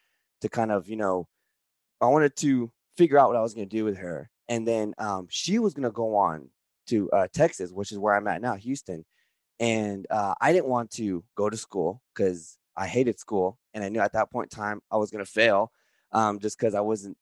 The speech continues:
that's not what I wanted to do. And I was still trying to search for myself, but I knew I didn't wanna be, um, I didn't wanna be, you know, basically like a loser, kind of. Uh, my, my real dad went to prison and all this other stuff. And my stepfather, like,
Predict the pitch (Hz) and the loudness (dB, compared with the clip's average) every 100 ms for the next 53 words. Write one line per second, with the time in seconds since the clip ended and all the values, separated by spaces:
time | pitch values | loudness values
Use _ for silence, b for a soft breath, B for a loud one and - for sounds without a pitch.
0 | - 110 120 104 107 104 107 101 92 120 | -8 -6 -2 2 2 2 -4 -8 -6 0
1 | 127 110 113 127 165 160 110 - 170 - | 2 2 0 -2 -8 -8 -10 -2 0 0
2 | - 107 101 107 87 - 127 131 196 226 | -4 -8 -4 -2 -2 2 2 4 2 2
3 | 143 156 - 131 120 104 123 117 101 _ | 0 -2 -2 -4 -4 -4 -4 -4 -8 _
4 | _ _ _ - 113 104 90 90 127 160 | _ _ _ -2 0 0 -8 -10 0 0
5 | 143 143 110 139 117 - _ _ _ _ | 2 -2 0 -2 -2 -10 _ _ _ _
6 | _ 151 147 113 - _ - 185 208 180 | _ 4 6 6 2 _ 0 0 2 2
7 | 143 127 135 151 117 98 117 104 92 - | 2 2 0 -2 -2 -4 -4 -6 -6 -4
8 | 135 151 165 147 156 156 180 143 131 127 | 0 2 2 2 0 2 2 4 2 2
9 | 117 131 - 120 - 110 107 110 110 110 | -2 -8 -6 -10 -2 -4 -2 -8 -8 -10
10 | - 107 98 95 - 110 117 117 117 - | -8 -4 -4 -6 -2 -2 -2 -6 -8 0
11 | 101 101 98 - 107 104 95 - 120 - | 2 2 -2 -10 -10 -6 -6 -2 -2 2
12 | 120 117 107 98 98 | 0 2 0 -2 -2